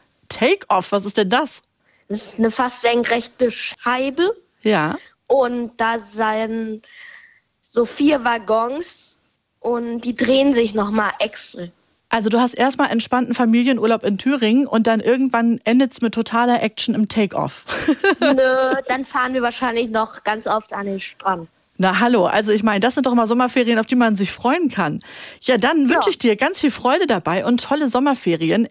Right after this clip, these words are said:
Speaker 1: wenn sie dann kommen. Na, jetzt müssen wir den Countdown
Speaker 2: Ja.
Speaker 1: erstmal zählen. Lieben Dank, Emilia, fürs Anrufen.
Speaker 2: Ja, bitte.
Speaker 1: <laughs> Was habt ihr denn ganz Tolles vor? Ruft an, denn heute ist Mikado Mitredezeit. Oder ihr schreibt einfach eine Mail an uns, mikado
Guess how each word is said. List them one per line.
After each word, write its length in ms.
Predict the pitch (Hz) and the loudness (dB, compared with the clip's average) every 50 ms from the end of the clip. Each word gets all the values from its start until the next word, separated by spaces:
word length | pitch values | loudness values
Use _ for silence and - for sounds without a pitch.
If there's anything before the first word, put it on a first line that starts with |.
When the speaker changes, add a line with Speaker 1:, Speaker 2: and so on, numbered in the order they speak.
| _ _ | _ _
Speaker 1:
wenn 220 | - 165 180 190 196 | -4 -2 0 0 0
sie 100 | 185 175 | -2 -2
dann 160 | 175 165 170 | -4 -6 -6
kommen. 240 | - - 214 190 143 | -4 -4 -2 -2 -2
Na, 80 | - 160 | -2 -2
jetzt 220 | 185 196 - - | -2 -4 -2 -2
müssen 140 | 220 220 - | -2 0 0
wir 60 | 220 | 0
den 140 | 185 180 180 | 0 -2 -2
Countdown 400 | - - 226 240 269 262 240 208 | -2 0 0 0 2 2 2 2
Speaker 2:
Ja. 80 | 202 - | 2 2
Speaker 1:
erstmal 300 | 208 - - 208 190 180 | 2 2 0 0 0 -2
zählen. 320 | - - 277 214 160 - - - - - - | -2 0 0 0 0 -4 -8 -14 -18 -16 -6
Lieben 240 | - 277 381 427 392 | -2 0 0 2 2
Dank, 180 | 320 339 381 392 | 2 0 2 2
Emilia, 300 | 403 339 320 302 302 294 | 2 2 2 2 2 2
fürs 180 | - 294 262 | 2 0 0
Anrufen. 640 | - 294 370 415 381 339 294 - - 185 156 147 - _ _ _ _ _ _ _ _ _ _ | 0 -2 -2 0 2 0 0 0 -2 -2 -2 -4 -6 _ _ _ _ _ _ _ _ _ _
Speaker 2:
Ja, 280 | - 311 330 311 302 302 | -6 -4 -2 0 -2 -2
bitte. 420 | 302 - - - - - 240 214 208 | -4 -4 -8 -8 -4 -4 -4 -4 -4
Speaker 1:
<laughs> 880 | - - 220 180 - - 311 302 - 302 269 254 254 214 196 214 523 - 494 523 554 - 294 440 370 262 - - - - - | -2 -2 0 0 0 2 2 2 4 4 4 4 4 2 2 2 2 2 2 2 2 0 0 0 0 -2 -8 -12 -16 -10 -4
Was 280 | 403 285 311 359 359 370 | 0 0 2 2 2 2
habt 260 | 370 330 269 - - | 0 0 0 -2 0
ihr 180 | - 302 370 403 | 2 4 4 4
denn 160 | 415 381 311 | 4 4 2
ganz 260 | - 277 240 226 - | 2 2 2 0 0
Tolles 400 | - - - 233 208 208 - - | -2 -2 0 2 2 2 0 -2
vor? 260 | - - 214 185 170 185 | -4 0 2 2 2 2
Ruft 320 | 220 285 269 240 - - | 2 0 -2 -2 -4 -2
an, 240 | - 233 262 240 214 | 0 2 4 4 4
denn 200 | - 156 180 180 | 2 0 -2 0
heute 240 | 220 214 220 - 233 | 0 0 0 0 -2
ist 200 | - 180 - - | -2 -2 -2 0
Mikado 520 | 202 185 - - - - 240 269 262 240 | -2 -2 -2 -4 -2 -2 0 2 2 2
Mitredezeit. 1000 | 202 196 240 311 - - - 175 - - - - - - 165 165 214 269 - - - _ | 4 4 2 2 0 -2 -2 -2 0 -2 -2 -4 -6 -4 -2 0 0 0 -2 -4 -10 _
Oder 180 | - 214 233 254 | -2 0 2 2
ihr 120 | 277 269 | 2 0
schreibt 280 | 262 - - 185 185 - | 0 0 -2 -2 -2 -2
einfach 260 | - 165 - 196 196 | -4 -4 -4 -4 -2
eine 140 | 208 233 269 | 0 2 2
Mail 220 | 285 311 320 226 | 4 4 4 2
an 100 | 156 147 | 2 0
uns, 320 | - 147 - - - - - | -2 -4 -4 -6 -6 -4 0
mikado 600 | 196 220 202 - - 254 254 277 285 269 262 | 0 0 0 0 0 0 0 2 2 2 0